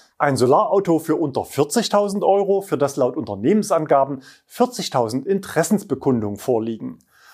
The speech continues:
Ein Insolvenzverwalter wurde bestellt, der prüfen soll, wie das Lightyear-Konzept fortgeführt werden kann.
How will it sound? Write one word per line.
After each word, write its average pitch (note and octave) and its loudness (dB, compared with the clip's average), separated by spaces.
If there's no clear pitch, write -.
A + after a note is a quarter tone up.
Ein D3 0
Insolvenzverwalter F3 2
wurde B2 -2
bestellt, F3+ 0
der A#2+ -2
prüfen G#3+ 0
soll, E3+ 2
wie B2 -2
das G#3 2
Lightyear-Konzept C#3+ -2
fortgeführt D3+ -2
werden A2 -2
kann. F2 -10